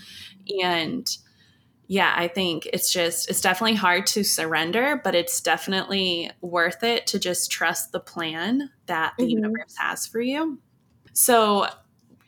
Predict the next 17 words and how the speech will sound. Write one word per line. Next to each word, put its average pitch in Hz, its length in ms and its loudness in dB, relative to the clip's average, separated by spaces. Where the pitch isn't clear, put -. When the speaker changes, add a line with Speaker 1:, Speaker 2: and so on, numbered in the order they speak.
Speaker 1:
have 214 180 4
you 226 240 6
manifested 277 680 4
anything 285 600 0
before? 320 500 0
Speaker 2:
Yes, 220 460 0
so - 460 0
many 320 240 2
things. 220 440 0
I 269 160 2
feel 294 440 2
like - 160 -20
since 294 360 0
learning 247 420 2
what 247 140 2
manifestation 226 1040 0
is, 233 480 2